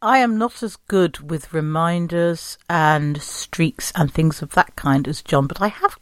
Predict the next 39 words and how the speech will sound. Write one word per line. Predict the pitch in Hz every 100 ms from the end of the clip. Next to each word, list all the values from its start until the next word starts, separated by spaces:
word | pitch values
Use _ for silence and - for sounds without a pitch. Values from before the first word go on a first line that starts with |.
| -
done | 381 359
my | 330 311
fair | - 302 294
share | 285 - 269 262 262
of | 254 - _ _ -
annoying | 214 233 233 214 208
prick | - -
type | - 180 -
things. | 185 170 -
Like, | 190 190 -
I | 208
too | - - 262
am | 208
exercising | 196 - - 170 175 156 151 156
every | 151 147 151
day, | 147 147 151 151 147 -
um, | 156 151 147 147 - - -
mostly | - 190 226 - 214
in | 196
my | 190
house, | 185 175 165 190 -
mostly | 185 185 208 - 196
using, | 180 185 175 180 170 165 165 - _ _
um, | - 165 165 170
a | 160
V | 156 175
R | 165
headset, | 151 160 - - 170 - -
and | 175 165 156 -
I | 156
have | 143 160 156 - -
a | 180 151
very | - 208 208 185
long | 165 156
list | 151 - -
of | 143
exciting | - - 151 - 147 139
V | 156
R | 143 143